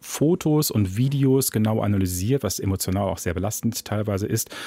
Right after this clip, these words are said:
und hat einfach dann auch Methoden entwickelt, Techniken entwickelt, äh, daraus Fakten abzuleiten. Also zum Beispiel eine ganz wichtige Sache,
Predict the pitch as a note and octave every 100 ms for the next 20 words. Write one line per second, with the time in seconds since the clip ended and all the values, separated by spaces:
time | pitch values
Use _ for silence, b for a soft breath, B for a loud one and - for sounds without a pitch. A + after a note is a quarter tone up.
0 | B - G2+ - G#2+ G2+ A2+ A2 - -
1 | F#2+ - C3 C3+ A2+ A2 A#2+ A2 - A#2+
2 | B2 A2+ A2 G#2 A#2 - A2 B B B
3 | B G#2 G2+ G2+ - G2+ F#2+ G#2+ A2 A2+
4 | - - E3+ - - G#2 F2+ - F2+ D#2
5 | D2+ - - D#3 F3+ - F#3 F#3+ D3+ C#3+
6 | D#3+ - C3 - A#2 A#2 A#2 - B2 -
7 | A2+ A2+ A2 A2